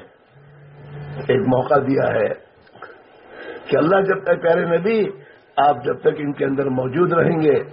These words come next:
باقاعد-، باقاعد حیات ہوں گے، اللہ انہیں،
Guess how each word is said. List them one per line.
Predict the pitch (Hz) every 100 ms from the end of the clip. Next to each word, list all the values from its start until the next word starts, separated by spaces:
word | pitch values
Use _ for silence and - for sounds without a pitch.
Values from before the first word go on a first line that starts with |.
| - - - -
باقاعد-، | 127 127 139 135
باقاعد | 131 131 147 147 110
حیات | 123 160 165
ہوں | 165 160
گے، | 156 120 - - - _
اللہ | 120 131 139
انہیں، | 123 123 127 123 117